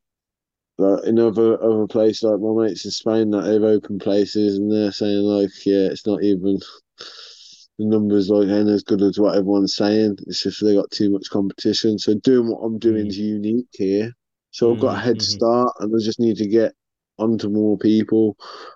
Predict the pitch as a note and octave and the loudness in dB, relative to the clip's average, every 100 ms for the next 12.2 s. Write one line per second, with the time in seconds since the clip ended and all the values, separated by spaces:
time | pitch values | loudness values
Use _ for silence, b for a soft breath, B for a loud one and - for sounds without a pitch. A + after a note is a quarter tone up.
0 | - G2 G#2 G#2+ F#2+ G#2 G#2 - G2 G#2 | -8 0 2 0 2 2 2 -2 -4 0
1 | G#2+ - B2+ F2+ G#2 G#2+ F#2+ A2 G2+ G#2 | 0 0 -2 0 -2 -2 -4 -6 -4 -2
2 | G2+ G#2+ G2+ D#2 E2+ - - G#2 - - | -2 -2 -4 -4 -10 -6 0 0 -2 0
3 | A#2 A2 - G#2+ G#2+ G#2 B B B B | 2 2 0 2 2 0 B B B B
4 | B - - - - - D3 - - D#3 | B -2 -2 -4 -8 -2 0 -2 -2 2
5 | D3 - C#3 B2+ - A#2 A#2 B2+ B2 C3 | 2 2 -2 -2 -4 -2 0 0 2 2
6 | B2 A#2 - C3 B2+ A#2+ - B2 G2 A2 | 4 2 0 2 2 2 -2 -6 -4 -4
7 | G#2+ A2 A2 - G2 - A2 G#2+ - G#2+ | -2 0 0 -2 -4 -2 -2 -2 -4 -10
8 | - _ G#2+ A2 G#2+ G#2 G#2 G#2+ A2 A#2+ | -12 _ 0 2 2 4 4 4 4 2
9 | F#2+ A#2 G#2 G2+ G#2+ - G#2+ - A#2 A#2 | 2 2 2 0 -6 -2 -2 -2 -2 2
10 | A#2 A2+ A#2 - A#2 A#2+ A#2 G#2+ C#3 C3+ | 2 2 0 2 2 2 2 2 4 4
11 | C3 B2 A2 A2 A2 G2+ G2 F#2+ F#2+ G#2 | 2 2 2 2 0 -2 -6 -8 -12 -14
12 | G2 F#2+ | -14 -16